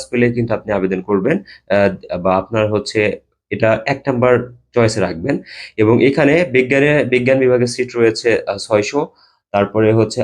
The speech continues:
আর্টস এবং কমার্সে দুইটা, দুই শাখাতে সিট রয়েছে কিন্তু তিনশো, তিনশো করে। তারপরে আছে রাজশাহী সরকারি সিটি কলেজ, এখানে আপনি বারোশো পাঁচ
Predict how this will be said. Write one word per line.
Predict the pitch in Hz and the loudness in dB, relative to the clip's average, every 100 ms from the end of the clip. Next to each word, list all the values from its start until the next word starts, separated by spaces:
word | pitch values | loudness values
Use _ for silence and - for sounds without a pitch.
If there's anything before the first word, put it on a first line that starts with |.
| - | 0
আর্টস | 113 120 | 0 0
এবং | 135 131 | 0 0
কমার্সে | 120 120 113 - | 0 0 0 0
দুইটা, | 120 113 107 104 101 | 0 2 4 4 4
দুই | 92 113 | 2 0
শাখাতে | 117 120 120 123 139 | 2 -2 -2 -2 -2
সিট | - 120 107 | 0 -4 0
রয়েছে | 101 107 | -2 -2
কিন্তু | 107 104 110 | -4 -4 -4
তিনশো, | 120 113 107 | -4 -4 -4
তিনশো | - 90 87 | -10 -10 -6
করে। | 80 82 76 _ _ _ _ _ - | -4 -4 -6 _ _ _ _ _ -2
তারপরে | 117 131 165 | 0 4 4
আছে | 170 165 160 | 4 4 2
রাজশাহী | 160 131 - 139 | 4 2 2 0
সরকারি | 139 135 135 127 | 2 2 2 0
সিটি | 127 151 143 | 0 0 2
কলেজ, | 120 123 165 | 2 2 2
এখানে | - - 127 | -2 -2 0
আপনি | 127 120 127 | 0 -2 -2
বারোশো | 117 117 117 123 | 2 2 0 -6
পাঁচ | 117 113 | -4 -4